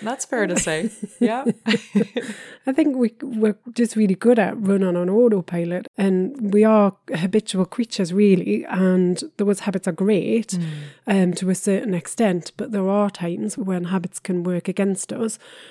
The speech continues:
Speaker 2: and we're not aware of what's really going on.
Speaker 1: Mm.
Speaker 2: So it is important to try and have some time to be quite reflective, I think,
Speaker 1: Mm.
Speaker 2: and try
Speaker 1: Mm-hmm.
Speaker 2: and pinpoint some of those things that are going on. Really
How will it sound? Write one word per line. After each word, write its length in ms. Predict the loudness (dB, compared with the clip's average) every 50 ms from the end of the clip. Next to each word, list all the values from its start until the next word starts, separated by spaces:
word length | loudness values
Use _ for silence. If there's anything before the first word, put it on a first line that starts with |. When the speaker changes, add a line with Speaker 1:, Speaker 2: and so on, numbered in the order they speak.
| -14 _
Speaker 2:
and 160 | -4 0 2
we're 80 | 2 2
not 320 | 2 2 2 2 0 -4 -8 _ _
aware 440 | -4 -2 0 0 0 0 0 0 -2
of 280 | -2 -4 -6 -10 -20 _ -10
what's 300 | -8 -8 -8 -8 -8 -6
really 280 | -2 0 0 0 0
going 300 | -2 -2 -2 -2 -2 -2
on. 280 | -4 -6 -6 -6 -6 -6
Speaker 1:
Mm. 480 | -6 -8 -8 -8 -10 -12 -14 -16 -12 -6
Speaker 2:
So 100 | -4 -2
it 100 | 0 0
is 160 | 0 0 0
important 500 | 0 -2 -2 -2 -4 -4 -4 -6 -6 -8 -6
to 340 | -4 -2 -2 0 -2 -4 -6 -12 -18 _ _ _ _
try 200 | -10 -6 -4 -2 -2
and 120 | -2 -2
have 160 | -4 -4 -6 -4
some 180 | -4 -6 -6
time 440 | -4 -4 -2 0 0 0 0 -4 -6 -12 _ _ _ _ _
to 120 | -10 -8 -8 -8 _
be 220 | 0 2 2 2 0
quite 320 | -4 -6 -4 -4 -4 -4
reflective, 760 | -6 -8 -6 -4 -4 -4 -4 -6 -8 -8 -6 -4 -4 -4 -6
I 60 | -10
think, 340 | -8 -6 -4 -4 -4 -4 -6
Speaker 1:
Mm. 440 | -6 -6 -6 -6 -8 -8 -10 -14 -16 -20 _ _ _
Speaker 2:
and 240 | -4 -2 -2 -2 -2
try 200 | -2 -2 0 2 2
Speaker 1:
Mm-hmm. 40 | 2 2
Speaker 2:
and 80 | 0 -2
pinpoint 560 | -4 -4 -4 -4 -2 -2 -2 -2 -2 -4 -6
some 140 | -6 -4 -4
of 60 | -2
those 200 | -2 -4 -4 -4
things 300 | -4 -2 -2 -2 -2 -4
that 120 | -4 -4 -4
are 100 | -4 -4
going 260 | -2 -2 -2 -2 -2
on. 260 | -4 -4 -4 -6 -8 -10 _ -20 -20 -20 -20 -20 _ _ _ _ -4
Really 460 | 0 2 2 2 2 0 -2 -4